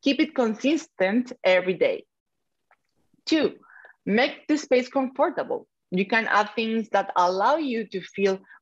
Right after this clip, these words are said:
better and be focused. Maybe some candles with your favorite smell,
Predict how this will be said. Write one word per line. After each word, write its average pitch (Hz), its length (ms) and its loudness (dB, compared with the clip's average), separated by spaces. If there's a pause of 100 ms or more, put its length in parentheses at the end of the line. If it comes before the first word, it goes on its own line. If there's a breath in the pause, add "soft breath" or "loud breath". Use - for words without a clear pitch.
better 202 520 2
and 165 480 0
be 226 220 0 (140)
focused. - 480 -6 (560)
Maybe 262 320 2
some 233 260 0
candles 208 640 2
with 214 160 -2
your 220 100 4
favorite 220 400 -2
smell, 220 560 -4